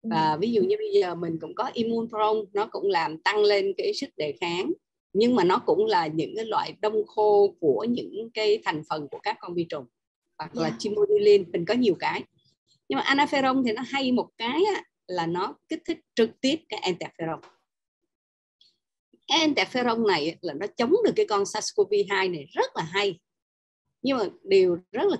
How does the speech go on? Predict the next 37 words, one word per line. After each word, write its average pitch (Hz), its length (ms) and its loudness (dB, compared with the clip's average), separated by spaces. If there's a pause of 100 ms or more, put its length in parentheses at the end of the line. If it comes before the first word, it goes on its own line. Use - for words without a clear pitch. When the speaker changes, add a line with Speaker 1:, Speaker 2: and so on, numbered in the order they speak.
Speaker 1:
kinh 226 160 0
khủng - 320 -6
là - 60 -6
con 403 200 -2
sars - 320 -4
cov 208 160 2 (160)
hai 196 200 0
này 147 280 -4
nó 233 320 -2
cũng 139 160 -6
có 226 80 -4
nhiều 196 400 4
cách 247 220 -4
nó 226 100 -8
quay 220 360 2
lại, 165 220 2
nó 196 120 0 (100)
chống 240 140 2
interferon. 170 680 -2 (920)
Cho 247 80 2
nên 269 260 4
cái 262 200 -4
interferon 226 680 -2
ở 277 300 -6
trong 247 320 2
cái 247 320 0 (600)
bệnh 180 260 0
covid 226 300 -2
mười 180 200 2
chín 208 220 -2 (240)
nó 202 380 -4
bị 143 320 -4 (1080)
tác - 360 -6
động 139 280 -6
rất - 340 -6
là 135 100 -12 (120)
chậm. - 180 -6